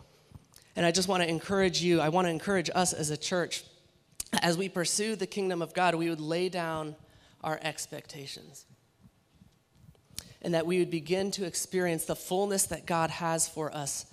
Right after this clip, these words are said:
now, in the middle of the trying circumstances, in the middle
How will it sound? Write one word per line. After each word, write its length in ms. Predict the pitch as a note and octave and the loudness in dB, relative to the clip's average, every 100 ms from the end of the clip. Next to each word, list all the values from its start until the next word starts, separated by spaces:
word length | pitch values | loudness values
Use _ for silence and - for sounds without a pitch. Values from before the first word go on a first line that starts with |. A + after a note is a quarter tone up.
| - _ | -20 _
now, 540 | D3 C#3+ C#3 A#2+ A#2+ - _ _ _ _ _ _ _ _ _ _ _ _ - - - | -8 -4 -4 -4 -10 -20 _ _ _ _ _ _ _ _ _ _ _ _ -20 -20 -6
in 140 | E3 | -2
the 80 | D#3 | 0
middle 540 | D3+ D#3+ D#3 C#3+ C#3 - - _ _ _ _ _ - | 0 0 2 0 -4 -12 -20 _ _ _ _ _ -10
of 160 | D#3 | -8
the 60 | D3 | -8
trying 380 | - D3+ C3+ B2 | -10 -8 -6 -8
circumstances, 840 | - C#3 B2+ B2 C3+ B2 - - - - - | -8 -10 -10 -12 -12 -12 -12 -14 -16 -20 -6
in 160 | E3+ D#3+ | -2 0
the 80 | |
middle 520 | D#3 D3+ F3 D3+ C3 | 0 0 0 0 -2